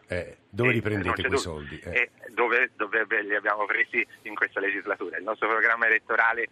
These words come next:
Speaker 2: a differenza degli altri, ha spese che sono inferiori a quello che abbiamo fatto nelle ultime quattro leggi di bilancio.
Speaker 1: Mm.
Speaker 2: La credibilità sta lì. Eh,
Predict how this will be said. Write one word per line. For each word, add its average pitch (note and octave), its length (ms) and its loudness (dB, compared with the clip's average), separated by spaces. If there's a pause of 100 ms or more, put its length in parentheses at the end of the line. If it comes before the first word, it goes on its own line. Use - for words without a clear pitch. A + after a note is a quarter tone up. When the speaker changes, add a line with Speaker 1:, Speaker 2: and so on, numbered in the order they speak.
(420)
Speaker 2:
a G2 100 0
differenza G2 500 -4
degli F#2+ 220 -4
altri, G#2 480 0
ha G2+ 180 0 (220)
spese G#2 500 -4
che - 120 -10
sono A2+ 200 -2
inferiori B2+ 460 0
a A#2+ 80 4
quello A#2+ 220 0
che G#2+ 80 2
abbiamo G#2+ 260 0
fatto A#2 280 0
nelle G2+ 180 -2
ultime G2+ 320 -6
quattro G2 320 -2
leggi F#2 260 -4
di F2+ 80 -6
bilancio. D#2+ 440 -4 (300)
Speaker 1:
Mm. C2+ 80 -10
Speaker 2:
La F2 80 0
credibilità G#2 680 0 (280)
sta G#2+ 140 0
lì. G#2+ 320 -2
Eh, - 1160 -6